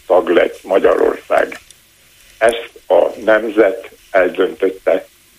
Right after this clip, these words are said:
választással. Ki az, aki meg tudja ezt változtatni? Szerintem olyan még nem született.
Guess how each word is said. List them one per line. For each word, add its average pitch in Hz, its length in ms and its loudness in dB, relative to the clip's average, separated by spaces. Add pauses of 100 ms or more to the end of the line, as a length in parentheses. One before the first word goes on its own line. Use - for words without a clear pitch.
(140)
választással. - 1120 0 (400)
Ki 185 180 4
az, 139 240 2
aki 98 680 2 (1900)
meg 123 340 -2
tudja 104 440 0
ezt 110 320 0
változtatni? 95 1000 -2
Szerintem 113 460 2
olyan 113 220 4
még 101 200 2
nem - 160 0 (120)
született. - 500 -2